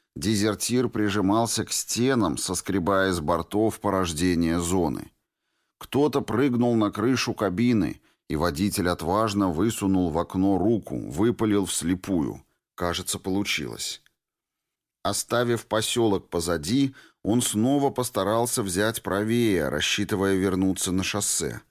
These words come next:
Плевать, что оно напоминает иллюстрацию к судному дню, главное, что идет на запад. Заблудиться страшнее всего. Между тем ни карты, ни компаса нет,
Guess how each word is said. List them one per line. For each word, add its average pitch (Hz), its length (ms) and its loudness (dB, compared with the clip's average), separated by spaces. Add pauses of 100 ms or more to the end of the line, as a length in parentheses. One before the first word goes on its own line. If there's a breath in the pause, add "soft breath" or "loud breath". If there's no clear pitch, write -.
(580)
Плевать, 135 520 2
что - 220 0
оно 120 200 2
напоминает 113 720 0
иллюстрацию 107 760 0
к - 60 -8
судному 110 580 0
дню, 107 440 0 (320 soft breath)
главное, 95 580 0
что 87 280 -2
идет 95 320 -2
на 98 140 0
запад. 107 540 -4 (520)
Заблудиться 110 960 2
страшнее 95 640 0
всего. 95 600 0 (240)
Между 98 480 2
тем 113 340 0
ни 98 120 2
карты, 110 500 0
ни 90 100 2
компаса 107 600 -2
нет, 110 380 0